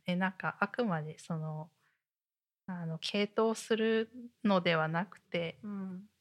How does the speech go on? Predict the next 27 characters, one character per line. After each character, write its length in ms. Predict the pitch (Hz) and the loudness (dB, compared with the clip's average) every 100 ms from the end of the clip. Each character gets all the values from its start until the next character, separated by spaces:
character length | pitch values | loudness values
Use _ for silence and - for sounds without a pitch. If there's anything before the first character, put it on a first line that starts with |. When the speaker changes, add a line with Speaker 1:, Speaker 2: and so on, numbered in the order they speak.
| _ _ | _ _
Speaker 1:
行 160 | 202 | 0
動 160 | 208 214 | 4 4
す 140 | - | 2
る 340 | 269 247 240 247 | -4 -2 0 2
の 120 | 240 | 4
は 80 | 202 | 2
自 220 | 170 180 | 2 2
分 200 | 180 185 | 4 4
な 120 | 185 | 2
ん 80 | 175 | 0
で 80 | - | -6
す 100 | - | -8
け 140 | 170 | -6
ど、 160 | 156 156 | -6 -8
プ 180 | - 180 | 2 6
ラ 120 | 202 | 8
ス 100 | 202 | 10
ア 80 | 208 | 8
ル 100 | 208 | 8
フ 100 | 160 | 2
ァ 40 | |
何 280 | 165 165 165 | 2 2 0
か 160 | - | -6
に 40 | 151 _ - | -10 _ -10
ち 100 | |
ょ 40 | |
っ 40 | 156 | -10